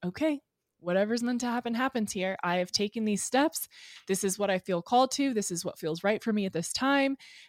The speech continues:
And let the chips fall where they may," because I don't believe that we can control everything. We can't control how other people respond. We can't control whether clients wanna work with us or not. We, we create something that is so connected to our hearts and our souls,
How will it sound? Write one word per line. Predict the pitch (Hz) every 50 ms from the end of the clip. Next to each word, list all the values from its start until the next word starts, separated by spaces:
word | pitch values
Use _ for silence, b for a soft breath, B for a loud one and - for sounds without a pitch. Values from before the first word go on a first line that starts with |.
| B _ -
And | 202 196 190 190 185 185 180 175
let | 175 185 208
the | - 262
chips | - - 233 214 - -
fall | - 202 202 202
where | 185 175
they | 175 170
may," | 160 160 180 226 226 175
because | 156 165 180 190 202
I | 208
don't | 233 262 226
believe | 240 226 208 175 170 202 226 240 240 220 190
that | 196 - -
we | 196 190 190
can | - 196 180 170
control | - 180 165 - 190 202 226 226 196
everything. | 170 - 143 156 - - - 151 160
We | 180 175
can't | - 190 180 175
control | 185 170 - 185 180 170
how | 165 160 160
other | 151 160 151
people | - 175 160 - 143
respond. | 123 165 - - - 277 277 277 269 247
We | 220 202
can't | - 196 175 175
control | - 170 165 - 180 175 165
whether | 170 151 127 -
clients | - - 190 180 175 170 - -
wanna | 180 175 165
work | 185 254 294 -
with | 294 277 269
us | 254 262 -
or | 262 254
not. | 254 247 247 233 B B B B B B B B B
We, | 208 220 214 214 208 208 208 175 - _ _ _ _ _
we | - 190 208
create | - - 233 240 262 254 233
something | - 254 226 214 214 196 190 185 175 170
that | - - -
is | 196 190 180 175 - -
so | - - - 202 196 208
connected | 202 202 196 185 180 170 - 175 165 160
to | - 180 180
our | 175 175
hearts | 170 - 156 143 - - -
and | 165 160 165
our | 170 175
souls, | - - 139 - - - 208 -